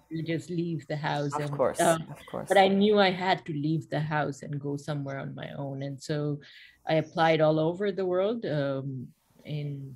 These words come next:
Speaker 1: three different continents, and money was a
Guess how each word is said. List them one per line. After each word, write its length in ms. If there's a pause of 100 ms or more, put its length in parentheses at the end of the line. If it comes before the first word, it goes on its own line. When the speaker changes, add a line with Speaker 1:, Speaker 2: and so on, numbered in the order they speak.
Speaker 1:
three 140
different 400
continents, 600
and 680 (920)
money 300
was 220
a 40